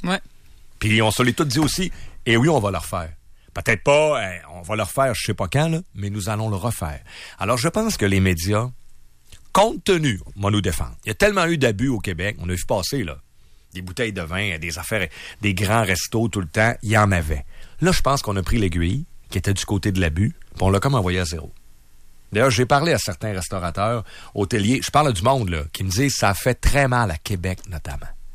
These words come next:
Speaker 2: Ici, là, les fonctionnaires, c'est l'économie de la ville, là. Du jour au lendemain, c'est comme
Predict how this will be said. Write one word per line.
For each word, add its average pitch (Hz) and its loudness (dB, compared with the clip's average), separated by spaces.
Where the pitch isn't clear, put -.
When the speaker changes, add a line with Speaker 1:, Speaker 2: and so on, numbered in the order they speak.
Speaker 2:
Ici, 156 -4
là, 156 -4
les 87 -12
fonctionnaires, 110 -4
c'est - -4
l'économie 104 0
de 98 0
la 85 2
ville, 82 -2
là. - -12
Du 101 0
jour 156 4
au 143 6
lendemain, 113 4
c'est - -4
comme 120 0